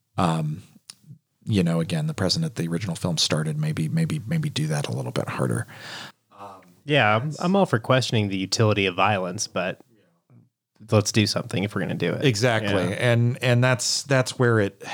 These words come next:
Speaker 1: I think where it, it falls. I just, I, I guess I was wanting this film to, again, I don't, it's unfair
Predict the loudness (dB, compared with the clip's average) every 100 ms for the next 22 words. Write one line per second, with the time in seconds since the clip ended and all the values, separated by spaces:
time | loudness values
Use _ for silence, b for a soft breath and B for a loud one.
0 | B B B _ -6 -4 -2 -2 0 0
1 | -2 -6 -10 -6 -2 -2 0 -2 -2 0
2 | 2 4 4 4 4 2 2 -2 -2 -2
3 | -2 -2 -4 -4 -4 -4 -4 -4 -6 -10
4 | B B B B B -6 -4 -4 0 2
5 | 4 2 0 0 0 2 0 0 -6 -6
6 | -10